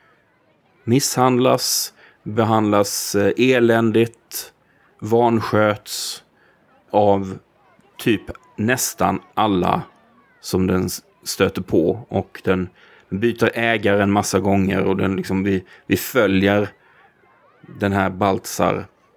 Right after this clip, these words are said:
från människa till människa, och den,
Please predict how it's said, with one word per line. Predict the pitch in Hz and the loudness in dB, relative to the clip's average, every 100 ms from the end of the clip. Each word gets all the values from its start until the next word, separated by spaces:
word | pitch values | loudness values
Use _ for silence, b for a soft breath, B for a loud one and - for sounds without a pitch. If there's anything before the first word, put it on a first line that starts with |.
| _ _ _ _ _ _ - | _ _ _ _ _ _ -12
från | - 101 95 | -4 0 2
människa | 107 107 95 98 | 2 2 0 -2
till | 92 95 | -4 -2
människa, | 98 92 90 90 | 0 0 0 0
och | 92 92 | 0 0
den, | 95 90 | -2 -2